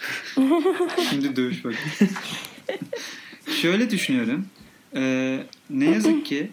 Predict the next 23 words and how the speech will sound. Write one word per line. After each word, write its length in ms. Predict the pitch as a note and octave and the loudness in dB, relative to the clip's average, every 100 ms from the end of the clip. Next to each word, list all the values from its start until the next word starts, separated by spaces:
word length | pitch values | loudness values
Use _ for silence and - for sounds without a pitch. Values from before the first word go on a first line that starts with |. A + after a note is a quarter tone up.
| - - _ _ C3 | -14 -20 _ _ -2
bence 280 | C3 C3+ C3 C#3+ | 0 0 -4 -4
özellikle 420 | A#2+ C3+ C3+ C3 | -2 -2 -2 -4
Türkiye'de, 560 | D3 C#3+ B2+ A2+ C3+ F#3+ _ _ _ - | -4 -6 -8 -4 -6 -8 _ _ _ -12
e, 300 | B2+ B2 B2+ B2 | -6 -4 -4 -6
kadının 600 | - C#3 C3+ D#3+ G3 A3+ - _ _ _ _ _ _ _ _ _ - | -6 -4 -2 0 0 -2 -6 _ _ _ _ _ _ _ _ _ -14
herhangi 520 | C3 C#3+ D#3+ F3 E3 | -6 -2 0 0 -2
bir, 120 | C#3+ C3+ - - - | -4 -6 -12 -18 -10
yani 300 | B2+ C3 A#2+ A2+ | -4 -2 -2 -4
herhangi 300 | B2 B2 A#2+ | -2 -2 -2
değil, 180 | A2+ | -4
kendi 300 | - B2+ C#3 | -2 -2 -2
cinsel 340 | D#3 D#3+ E3+ D#3+ | -2 -4 -2 -2
yaşantısının 760 | D3+ D#3 D3+ D3 - D#3 D3+ | -2 -2 -4 -4 -6 -4 -4
hakkında 460 | - C#3 - C#3 C3 | -4 -8 -4 -4 -4
konuşma 560 | C3 C3+ C3 D#3 E3 D#3 - _ _ - | -2 -4 -4 -4 -6 -6 -16 _ _ -4
yetkisi 680 | C3 - - - D#3+ G#3 - - _ _ - | -2 -2 -2 -4 -2 -2 -4 -16 _ _ -12
erkeğinkinden 960 | - C3 B2+ D3+ D3+ - D#3 E3+ F3 F#3+ - - | -4 -2 0 -2 -2 -2 -4 -2 -4 -6 -10 -12
çok 220 | - D#3 | -6 -4
daha 120 | E3 D#3+ | -2 -2
fazlaymış 560 | D3+ C3+ C#3+ D3+ C#3 | -2 0 0 0 -2
gibi 300 | - A2+ A2 A2 | -4 -2 -2 -4
düşünülüyor. 380 | - - B2+ E3+ F#3+ | -10 -6 -2 -2 -2
Çünkü 460 | F3+ F3+ G#3+ A#3+ | 0 0 0 -4